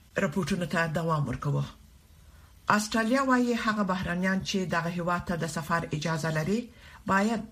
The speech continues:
د سفر څخه مخکې د کورونا وایروس ټیسټ وکړي. او په تیارو کې ماسکونه اچول هم ضرور دي. د استرالیا د صحت وزارت وایي چې په دغه هیواد کې تر اوسه پورې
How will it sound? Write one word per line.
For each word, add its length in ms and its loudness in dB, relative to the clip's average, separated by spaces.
د 160 -2
سفر 260 -2
څخه 300 -2
مخکې 320 -2
د 160 2
کورونا 340 4
وایروس 440 -2
ټیسټ 360 -2
وکړي. 300 -2
او 80 4
په 60 -2
تیارو 320 0
کې 180 -2
ماسکونه 460 -2
اچول 380 -2
هم 140 -2
ضرور 340 0
دي. 120 -4
د 20 2
استرالیا 500 0
د 100 2
صحت 320 -2
وزارت 400 -2
وایي 240 2
چې 80 0
په 140 -4
دغه 200 -2
هیواد 340 0
کې 120 -2
تر 120 2
اوسه 360 0
پورې 220 0